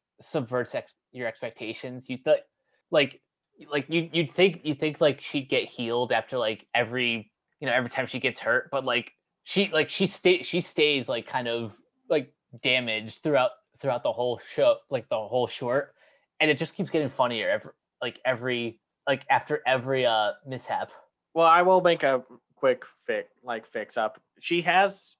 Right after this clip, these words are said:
Speaker 2: appeared in other sh-, like, Looney Tunes stuff, but it was just like, but, you know, they still didn't do much with her. Um,
Speaker 1: Yeah,
Speaker 2: so
Speaker 1: like,
Speaker 2: it
Speaker 1: so,
Speaker 2: was just
Speaker 1: like, she, like, she was mostly, um, just, she mostly just resorted to being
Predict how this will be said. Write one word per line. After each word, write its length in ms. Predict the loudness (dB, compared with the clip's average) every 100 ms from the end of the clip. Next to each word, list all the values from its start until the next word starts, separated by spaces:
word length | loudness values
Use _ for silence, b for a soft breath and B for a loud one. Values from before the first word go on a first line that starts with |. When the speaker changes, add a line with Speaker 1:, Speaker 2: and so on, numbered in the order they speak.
| -4
Speaker 2:
appeared 680 | -4 -6 -8 -4 -4 -6 -10 -8
in 160 | -4
other 260 | -2 -2 -4
sh-, 140 | -8 _ _
like, 180 | -6 -6
Looney 280 | -6 -6 -6
Tunes 320 | -6 -8 -6
stuff, 340 | 0 0 0 _ _ _
but 140 | 2 6
it 60 |
was 120 | 4 4
just 160 | 2
like, 400 | 2 2 -2 -14 _ _ _ _
but, 160 | -2 0
you 100 | 2
know, 240 | 2 2 -6 -20 _
they 120 | -8 -4
still 200 | 0 2
didn't 380 | 2 -2 -6
do 220 | -8 -8 -6
much 320 | -10 -14 -16 -14
with 100 | -14
her. 240 | -18 -20 -20 _ _ _ -4
Um, 440 | -2 -2 -6 -14 -20 _ _
Speaker 1:
Yeah, 140 | 4
Speaker 2:
so 80 | 6
Speaker 1:
like, 80 | 6
Speaker 2:
it 20 |
Speaker 1:
so, 60 | 6
Speaker 2:
was 100 | 4
just 120 | 0
Speaker 1:
like, 100 | 2
she, 220 | 2 4
like, 200 | 2 2
she 100 | 4
was 180 | 2 2
mostly, 680 | -2 -2 -2 -4 -2 -6 -12 _ _ _ -2
um, 420 | 0 0 -2 -10 _ _ -18
just, 580 | -8 -6 -6 -10 -16 -20 _ -2
she 140 | 4
mostly 280 | 6 6 2
just 260 | -2 -6 -10 _ -8
resorted 500 | -4 0 0 -2 -6
to 360 | -8 -6 -8 -6
being 480 | -4 -4 -4 -10